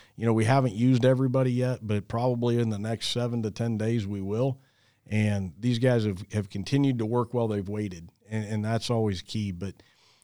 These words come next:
we've got some growth to do. Um, I think we have pitchability. I think we can mix and match with,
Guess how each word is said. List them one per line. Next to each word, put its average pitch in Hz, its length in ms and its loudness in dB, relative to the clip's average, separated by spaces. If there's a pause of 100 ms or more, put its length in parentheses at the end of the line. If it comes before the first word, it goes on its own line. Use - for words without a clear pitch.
(100)
we've 147 260 0
got 175 180 4
some 151 140 2
growth 127 360 2
to 139 100 -2
do. 143 300 0 (180)
Um, 107 400 -4
I 107 100 -4
think 123 260 0
we 123 120 0
have 113 240 -2
pitchability. 117 720 -4
I 101 40 -4
think 104 280 -8
we 107 100 -10
can 101 180 -6
mix 107 240 -4
and 101 120 -4
match 104 320 -8
with, 104 240 -10